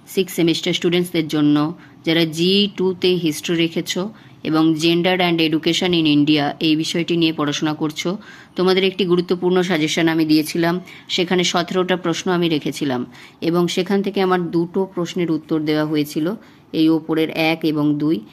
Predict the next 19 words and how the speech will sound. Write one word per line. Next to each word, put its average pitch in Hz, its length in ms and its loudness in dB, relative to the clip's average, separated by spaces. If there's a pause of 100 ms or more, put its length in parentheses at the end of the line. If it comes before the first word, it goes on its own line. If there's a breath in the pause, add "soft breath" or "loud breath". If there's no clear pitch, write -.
(160 loud breath)
এখন 165 320 -2
আমি 180 160 2
তোমাদের 160 320 0
যেটা 160 220 -2
দিয়ে 147 180 2
দিচ্ছি 151 280 -4
সেটা 151 200 -4
হচ্ছে 147 180 -4
তিন 160 220 0
নাম্বার 160 300 2
প্রশ্নটা, 151 540 -4
অর্থাৎ 151 380 -6 (280 loud breath)
আধুনিক 175 600 2
যুগে 165 520 2
নারী 156 360 0
শিক্ষা 180 380 -6
সম্পর্কে 151 560 -4
আলোচনা 139 480 -4
করো। 123 320 -6